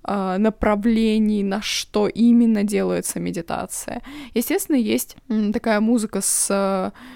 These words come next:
тётенькой или дяденькой, которые говорят, что вам делать надо, что вам надо представлять.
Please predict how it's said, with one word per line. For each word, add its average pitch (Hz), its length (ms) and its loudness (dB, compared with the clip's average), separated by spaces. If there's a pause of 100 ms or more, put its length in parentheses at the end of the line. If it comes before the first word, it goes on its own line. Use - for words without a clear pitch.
(140)
тётенькой 220 460 0
или 185 160 -4
дяденькой, 202 840 0
которые 208 520 -4
говорят, 202 420 -4
что 185 280 -2
вам 180 240 -2
делать 330 420 -2
надо, 277 240 2
что 202 220 -4
вам 185 160 -2
надо 190 220 -6
представлять. 202 920 -4